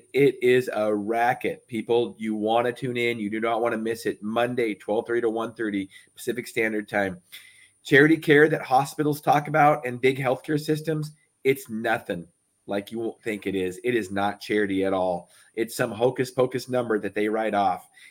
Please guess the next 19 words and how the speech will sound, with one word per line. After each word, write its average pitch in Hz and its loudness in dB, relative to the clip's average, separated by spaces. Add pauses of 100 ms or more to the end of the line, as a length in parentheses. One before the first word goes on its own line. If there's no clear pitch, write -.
And 107 -6
you 113 -6
wanna 127 4
tune 143 0
in. 120 -2 (280)
A 113 -4
former 156 2
hospital 151 4
administrator, 135 -2 (200)
administrator 131 -2
that's 101 -4
gone 127 -2
rogue. 131 2 (440)
And 156 4
actually, 185 4 (320)
like - 2
you 160 0
said, 151 6
really, 151 2